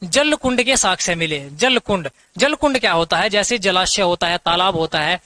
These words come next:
उसके साक्ष्य हमें कहाँ से मिले? धोलावीरा से प्राप्त हुए हैं। और दोस्त, सुनामी के साक्ष्य,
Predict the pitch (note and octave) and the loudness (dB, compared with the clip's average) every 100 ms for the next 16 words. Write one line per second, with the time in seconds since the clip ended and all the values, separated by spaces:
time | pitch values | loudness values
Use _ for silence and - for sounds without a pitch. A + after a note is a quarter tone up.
0 | - - G3 A#3 G#3 G3+ - F#3 G3+ F#3 | -16 -8 -4 -2 0 -2 -2 0 -2 -2
1 | E3 F#3 F#3 G#3 C#4 - - _ D#3 E3 | -4 -4 -2 0 0 -2 -18 _ 2 2
2 | A3 C#4+ - - F#3 B3+ A3 F#3+ D#3+ D#3 | 2 0 -4 -8 -2 0 0 -2 -2 -2
3 | - D3 C#3+ D3 C#3+ _ _ G#3 G#3+ A#3+ | -2 -4 -4 -6 -10 _ _ -2 2 2
4 | B3 - _ _ - - - B3+ C4+ D4 | 2 -8 _ _ -14 -4 -2 2 2 2
5 | D4+ A#3 G3 F3 - E3 | 0 0 0 -2 -2 -6